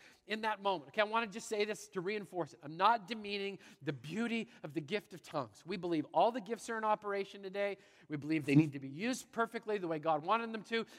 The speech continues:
and we wanna make sure that we never substitute the gift for the gift giver. Amen? We wanna make sure that we keep that in focus. I get this question all the time. "Pastor Grant, do you speak in tongues?" You know what my answer is?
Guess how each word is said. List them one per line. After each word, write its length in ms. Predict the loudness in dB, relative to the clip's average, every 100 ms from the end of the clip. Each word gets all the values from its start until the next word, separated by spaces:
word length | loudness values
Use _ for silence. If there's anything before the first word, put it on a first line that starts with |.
| -6
and 60 |
we 60 | 0
wanna 220 | 2 2
make 180 | 0 -2
sure 160 | 0
that 80 | 0
we 80 | 0
never 280 | 0 0 0
substitute 560 | 2 0 0 -8 -8 -6
the 80 |
gift 420 | -2 2 2 0 -20 -14 -6
for 80 | -4
the 80 |
gift 360 | -2 0 -2 -2
giver. 340 | 0 2 0 -8 _ _ -6
Amen? 420 | 0 2 2 -2 -14 _ _ _ _ _ _
We 80 | -2
wanna 160 | 0 2
make 160 | 0
sure 140 | 0 -2
that 100 | -2
we 80 |
keep 300 | -6 -6 -2
that 240 | 4 4 2
in 100 | -4
focus. 480 | -2 -2 -4 -20 -20 _ _ _ _ _ _ 0
I 100 | 0
get 160 | 0
this 160 | -2 -2
question 400 | 0 0 0 0
all 80 | 0
the 100 | 0
time. 280 | -4 -4
"Pastor 340 | 0 0 0 -2
Grant, 280 | 0 0 -2
do 80 |
you 140 | -6 -6
speak 380 | -6 -6 -6 -6
in 100 | -4
tongues?" 520 | 0 -2 -2 -12 -20 _ _ _ _ _ _ _ -6
You 100 | 0
know 60 |
what 80 | 2
my 100 | 4
answer 360 | 2 2 0 0
is? 280 | 0 -4